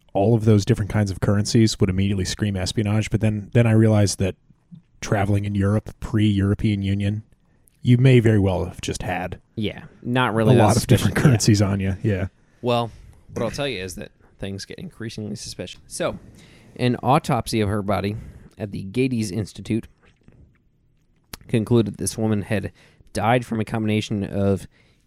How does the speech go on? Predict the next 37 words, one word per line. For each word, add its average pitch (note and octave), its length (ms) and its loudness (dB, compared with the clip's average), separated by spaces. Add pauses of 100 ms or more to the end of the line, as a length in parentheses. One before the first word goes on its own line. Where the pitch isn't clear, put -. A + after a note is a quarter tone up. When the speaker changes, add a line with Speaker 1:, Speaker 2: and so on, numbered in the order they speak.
(120)
Speaker 2:
incapacitation C#3 1040 -2
by, G2+ 440 -2 (320)
and - 180 -10
these A#2 140 0
are G#2 80 0
words G2+ 300 -4
that F#2+ 100 -6
I'm F#2+ 100 -6
gonna F#2+ 320 -6
screw G2+ 320 -6
up, - 140 -8
so G2 240 -6 (920)
phenobarbital A#2+ 1500 0 (760)
and A2 240 -6
poisoning A2 360 0
by G2+ 160 0
carbon G#2 240 -8
dioxide. G2+ 440 -12 (380)
So - 280 0
it - 40 -4
was B2 120 -4
found C3+ 340 -2
in C#3 80 4
her C3 160 0
lungs, A2 380 0
indicating G#2+ 440 -2
she - 160 -2
was G2+ 140 0
alive G#2 600 -2
as A2+ 260 -2
she A2+ 200 -6
burned, F#2+ 460 -4 (1040)
and G#2 180 -8
her G2+ 100 -4
neck G#2 260 -4
was G#2+ 140 -4
bruised F#2+ 480 -6